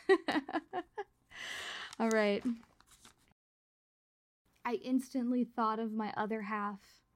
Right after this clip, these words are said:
My mind also raced past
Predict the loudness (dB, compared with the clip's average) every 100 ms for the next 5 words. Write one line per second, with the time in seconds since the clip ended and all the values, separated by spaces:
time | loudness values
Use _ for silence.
0 | _ _ _ _ _ _ _ _ _ 4
1 | 8 8 8 6 2 2 0 0 0 0
2 | 2 0 -2 -10 -10 -4 -4 -4 -6